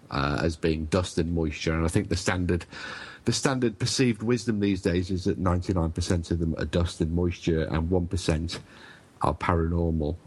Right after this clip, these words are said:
Um, the rider there being that the one percent is usually the ones that the, the paranormal teams have on the websites. Everybody else's is the ninety-nine percent. Uh, but the truth might be stranger than the fiction, so we're gonna be looking a little bit more in depth at the orb phenomena,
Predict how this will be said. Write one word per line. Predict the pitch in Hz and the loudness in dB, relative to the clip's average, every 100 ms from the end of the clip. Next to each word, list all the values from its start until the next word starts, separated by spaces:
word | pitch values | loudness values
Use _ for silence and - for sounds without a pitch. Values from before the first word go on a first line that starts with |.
| - | 0
Um, | 60 65 64 65 76 | 2 2 0 -2 0
the | 90 | 0
rider | 85 85 85 82 | 2 2 2 2
there | 82 80 | 2 2
being | 78 76 82 | 2 0 0
that | 80 | 0
the | 95 | 0
one | 90 85 | 2 0
percent | 87 - 82 78 | 0 0 0 2
is | 104 104 | 2 4
usually | 117 95 95 | 2 4 2
the | 92 | 2
ones | 87 87 82 | 0 0 0
that | 95 - | -2 -2
the, | - - - | -4 -4 -4
the | |
paranormal | - 95 92 90 85 - | 0 2 2 2 0 0
teams | - 90 85 | 2 2 2
have | 98 85 | 0 2
on | 82 | 0
the | 87 | 2
websites. | 95 104 101 76 - - - - - - - | 2 0 0 -2 -2 -8 -8 -6 -8 -8 -2
Everybody | 87 85 82 92 | 0 0 2 2
else's | 113 - - 82 | 2 -2 -2 -4
is | 80 | -4
the | - 80 | -2 0
ninety-nine | 76 71 80 71 71 | 0 -2 -4 -2 -4
percent. | - - 57 76 - - - - - | -4 -4 -4 -6 -12 -12 -10 -10 -2
Uh, | 131 143 | 0 2
but | 127 180 | 0 0
the | 170 | -2
truth | - 208 196 165 | 0 0 0 -2
might | 165 - | -2 -2
be | 143 | -4
stranger | - 139 139 131 123 | 0 2 2 2 0
than | 110 107 | 0 -2
the | |
fiction, | 104 107 - - 92 | -2 -2 -4 -6 -4
so | 90 - 90 | -2 0 0
we're | 92 | 0
gonna | 104 95 | 0 0
be | 92 | 0
looking | 90 - 85 85 85 - | 0 -2 -2 -2 -6 -4
a | 78 | -2
little | 85 85 | 0 0
bit | 80 85 | -2 -2
more | 85 80 | -2 0
in | 82 76 | 0 0
depth | 80 - - - | 0 -2 -6 -2
at | - - | -2 0
the | 71 | -4
orb | - 76 73 73 | -2 -2 -2 -4
phenomena, | - 69 64 67 73 85 | -4 -2 0 0 0 0